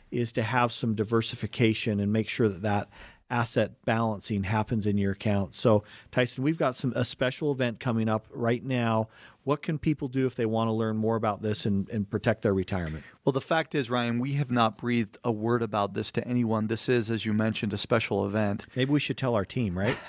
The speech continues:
Speaker 2: <laughs> This is the first time, in fact, we've announced it anywhere. Um, and we're doing it on the show, uh, because we have so many loyal listeners.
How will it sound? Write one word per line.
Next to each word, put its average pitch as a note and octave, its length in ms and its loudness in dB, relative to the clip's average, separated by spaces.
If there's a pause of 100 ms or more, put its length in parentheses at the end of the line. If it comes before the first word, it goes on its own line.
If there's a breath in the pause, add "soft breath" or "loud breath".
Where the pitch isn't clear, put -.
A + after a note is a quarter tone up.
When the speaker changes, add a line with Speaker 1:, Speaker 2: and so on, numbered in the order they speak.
(140)
Speaker 2:
<laughs> - 600 0 (280 loud breath)
This F#3+ 280 2
is G3 160 -4
the F3+ 140 2
first E3+ 360 -2
time, D3 260 0
in C3 80 -2
fact, B2 320 0
we've B2 200 0
announced A#2 420 -2
it A2 100 -2
anywhere. G2+ 540 0 (460 loud breath)
Um, G#2+ 400 0
and B2 180 0
we're B2 120 0
doing B2+ 280 -2
it A#2 100 0
on A2+ 140 0
the G#2+ 80 -4
show, A2 560 -2
uh, A#2 160 -2
because A2+ 320 -4
we A#2 80 0
have A2+ 160 2
so - 140 -4
many A2+ 180 2
loyal A2 340 0
listeners. G#2 600 -2